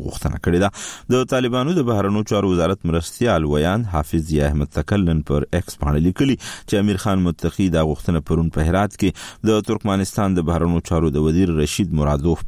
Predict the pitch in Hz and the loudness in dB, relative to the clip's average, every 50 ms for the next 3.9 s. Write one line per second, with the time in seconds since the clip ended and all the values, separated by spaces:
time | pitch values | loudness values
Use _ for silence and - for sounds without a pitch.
0 | - 71 71 69 69 73 - - 73 78 85 82 - - 104 98 87 80 76 - | -2 -2 0 0 0 -2 -2 0 0 0 0 0 0 0 0 0 2 0 -2 -2
1 | - 90 98 104 - - - - - - - 101 101 92 95 95 85 101 92 - | 0 0 0 0 -2 -4 -14 -14 -16 -4 0 2 2 2 2 0 2 0 -2 -2
2 | - - - - 67 - - 73 67 67 69 - - 69 71 76 - - 80 85 | -4 -8 -6 -8 -10 -8 -6 -8 -8 -8 -8 -8 -10 -10 -10 -8 -4 -2 0 2
3 | 87 101 98 - - - - - - - 117 113 117 117 120 123 123 123 | 2 2 0 -2 -6 -16 -18 -18 -4 -2 0 2 2 2 2 2 2 2